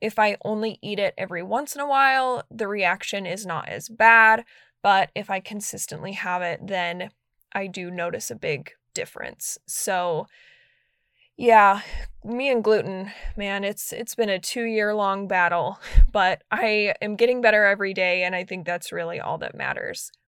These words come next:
All right, next question. What is your current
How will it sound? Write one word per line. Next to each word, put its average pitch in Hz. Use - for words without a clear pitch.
All 254
right, 190
next 294
question. 214
What 254
is 285
your 269
current 226